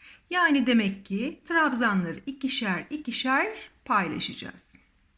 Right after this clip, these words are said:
İkinci sıramıza başlayabiliriz o zaman. Başını alıyorum. Bakın o kabartmalı dokuyu da nasıl oluşturuyorum. Şu, bu benim ilk trabzanım. İlk trabzanımdan itibaren tığımı arkadan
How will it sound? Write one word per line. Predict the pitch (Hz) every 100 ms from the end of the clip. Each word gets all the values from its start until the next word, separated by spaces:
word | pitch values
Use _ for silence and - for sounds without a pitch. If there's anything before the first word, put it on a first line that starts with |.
| _ _ _ _ _ _ - - _
İkinci | 269 277 359 415
sıramıza | - 226 214 247 233
başlayabiliriz | 208 196 226 226 180 160 156
o | -
zaman. | - - - - _ _ _ _ -
Başını | 359 403 415
alıyorum. | 392 381 247 - 190
Bakın | 233 254
o | 269
kabartmalı | 269 262 262 277 285
dokuyu | 226 - 202
da | 262
nasıl | 214 190
oluşturuyorum. | - - - - - - _ _ _ _ _ _ _ - _ -
Şu, | -
bu | 370
benim | 254 240 440 -
ilk | 294 262 -
trabzanım. | 214 180 190 - - - _ _ _ _ _ _ _ - - _ _ _
İlk | 359 508 - -
trabzanımdan | 320 269 233 226 240 233 233 226
itibaren | 196 196 190 160 147 151 190 269 - _ _
tığımı | - 294 294 254 208 196 -
arkadan | 233 247 240 254 220 240 247 247